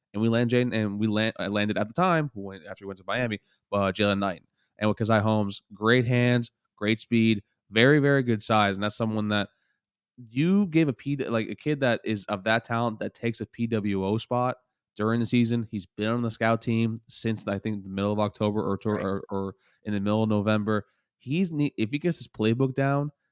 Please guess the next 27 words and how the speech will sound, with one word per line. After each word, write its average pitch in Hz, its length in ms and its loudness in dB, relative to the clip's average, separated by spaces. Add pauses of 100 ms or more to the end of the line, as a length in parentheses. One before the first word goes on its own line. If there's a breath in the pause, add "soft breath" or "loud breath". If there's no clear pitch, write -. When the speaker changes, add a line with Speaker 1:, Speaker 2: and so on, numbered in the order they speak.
(180)
Speaker 1:
and, 104 200 -2
and, 104 300 -2
and 107 260 -2
he's, 104 240 -2
he's 107 160 -4
gonna 110 120 -2
be 104 100 0
basically 104 340 -2
the 98 120 0
X 107 160 -2
factor 104 260 -2
probably 101 300 -2
for 104 120 -4
the 98 80 -2
first 104 220 -6
L 98 120 0
S 98 120 -2
U 113 80 4
game. 113 280 0 (340)
I'm 120 280 4
very 107 200 4
excited 104 240 0
to 92 40 -2
see 101 220 -4
what 98 200 -2
the, 98 180 0
uh, 95 280 -2